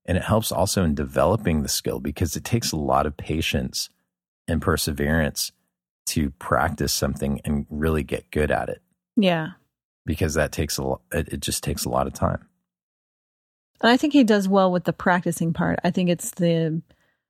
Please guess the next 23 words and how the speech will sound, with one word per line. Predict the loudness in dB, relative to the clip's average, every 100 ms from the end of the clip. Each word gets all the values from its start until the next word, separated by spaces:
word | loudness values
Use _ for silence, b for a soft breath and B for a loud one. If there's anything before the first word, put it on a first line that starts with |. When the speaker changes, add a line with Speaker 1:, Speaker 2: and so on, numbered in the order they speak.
| _
Speaker 2:
when | 4 4
he |
sits | 4 2 2 4
down, | 4 6 4 2 2 0 -4 _ -4
eh, | -2 0
to | 2
do | 4 2
something, | 2 0 2 2
he | 2
really | 2 2 2 2
wants | 2 0 -2
to |
finish | -4 -2 -2
it. | 0
And | 4
he | 6
has | 6
a | 2
hard | 2 2 4
time | 2 4 4
putting | 2 2 2
it | 2
away | 2 0 -2 -6